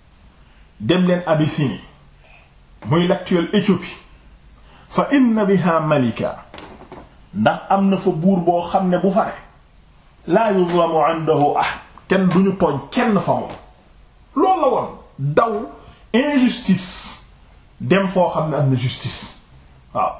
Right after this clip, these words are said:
Te loolu boo seetloo jullit ñu bari leen nax.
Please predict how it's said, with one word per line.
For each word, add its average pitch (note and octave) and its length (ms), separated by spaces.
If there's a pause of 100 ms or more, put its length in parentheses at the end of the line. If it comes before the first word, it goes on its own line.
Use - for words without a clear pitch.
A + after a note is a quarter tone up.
(680)
Te C#3+ 80
loolu G#3+ 300
boo G#3 180
seetloo F#3 420
jullit F#3 260
ñu E3 100
bari F3 220
leen E3 320
nax. A3 120